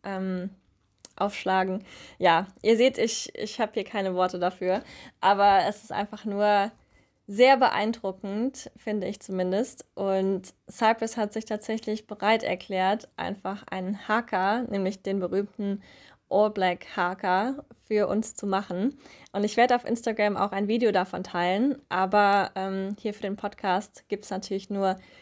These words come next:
die visuelle Variante. Und wenn euch das Thema interessiert, dann schaut auf jeden Fall mal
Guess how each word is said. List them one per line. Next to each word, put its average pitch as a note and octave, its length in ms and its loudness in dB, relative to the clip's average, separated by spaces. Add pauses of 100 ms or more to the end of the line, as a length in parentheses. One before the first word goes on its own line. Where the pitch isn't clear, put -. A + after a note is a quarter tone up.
(160)
die G#3+ 120 2
visuelle G3+ 720 4
Variante. F#3 760 -2 (280)
Und G3+ 160 -6
wenn G3+ 100 4
euch G#3+ 80 0
das G#3 200 -2
Thema G3+ 280 0
interessiert, G#3 560 -2
dann F#3+ 140 2
schaut G#3 240 -4
auf - 140 -8
jeden G3 160 -4
Fall F#3+ 240 -4
mal F#3 360 2